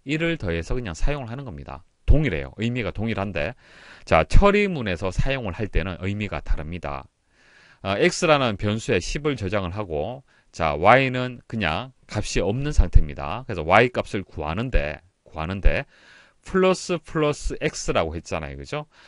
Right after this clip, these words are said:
자, X 값을 Y에다가 대입을 하는데 일단 뭐예요? 일 증가시키고 난 뒤에 사용을 하란 얘기잖아요.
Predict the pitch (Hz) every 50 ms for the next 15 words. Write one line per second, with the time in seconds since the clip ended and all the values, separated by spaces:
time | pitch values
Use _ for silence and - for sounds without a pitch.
0 | - _ - - 87 - - 135 185 180 - - 185 - - 143 117 - - -
1 | - 156 110 80 67 - - 82 92 110 131 156 156 143 123 113 113 104 92 90
2 | - - - 98 107 127 127 113 104 85 80 - - 165 170 165 160 120 82 71
3 | 67 67 - - _ _ _ _ _ _ _ - 156 160 - - 170 160 151 110
4 | 78 78 82 90 110 127 117 78 69 65 - - _ _ _ _ _ _ - 127
5 | 151 175 180 180 180 175 160 - - 160 165 160 156 131 - - 160 - - -
6 | - 135 110 82 78 80 85 82 - 120 117 98 - - - 147 147 139 117 104
7 | 131 160 143 101 76 73 76 76 - - 71 71 71 71 69